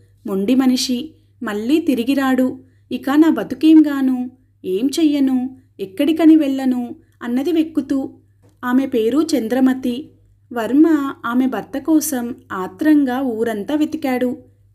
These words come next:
ఎక్కడా అతని జాడలేదు. "నాకు తెలుసు, ఆయన రాడు. నాకింకెవ్వరూ లేరు. లోతైన బావి చూసి దూకేస్తాను" అంటూ చంద్రమతి మళ్ళీ దీనంగా ఏడ్చింది. ఆమె స్థితి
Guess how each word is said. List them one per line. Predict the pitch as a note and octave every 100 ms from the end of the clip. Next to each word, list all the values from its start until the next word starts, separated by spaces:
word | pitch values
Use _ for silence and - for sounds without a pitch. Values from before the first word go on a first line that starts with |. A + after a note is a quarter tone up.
| -
ఎక్కడా | A3 - - E4+ D4
అతని | D#4+ D#4+ C#4
జాడలేదు. | B3 G#3+ G#3 B3 B3 A#3+ A#3+ - _ _ _ -
"నాకు | A#3+ A#3+ C4
తెలుసు, | B3+ G#3+ A3 C4+ B3+ - _ _ _ A#3
ఆయన | A3+ A#3+
రాడు. | A#3+ F#3+ G3 B3 B3 - _ _ -
నాకింకెవ్వరూ | A#3+ B3 G3+ F#3 G3 F3+ G#3 C#4+
లేరు. | D#4+ C#4+ C4+ C4 C4 - _ -
లోతైన | A3 A3+ A#3 D#4 E4+
బావి | D#4+ D4 C#4 C4+ C4
చూసి | B3+ - B3
దూకేస్తాను" | B3 A3+ - C4+ C4+ C#4 C4+ C4+
అంటూ | B3 G#3+ G#3+ G3+ G3 - _ - A3
చంద్రమతి | G3+ D4 D#4+ D#4 D#4 A#3+ A3 - -
మళ్ళీ | G3 G3+ C#4+
దీనంగా | C#4 A#3 G#3+ B3 A#3+ C#4
ఏడ్చింది. | E4 D4 C4 C4+ B3+ B3+ B3+ - _ _ _ _ _ -
ఆమె | D#4 D#4+
స్థితి | E4 C4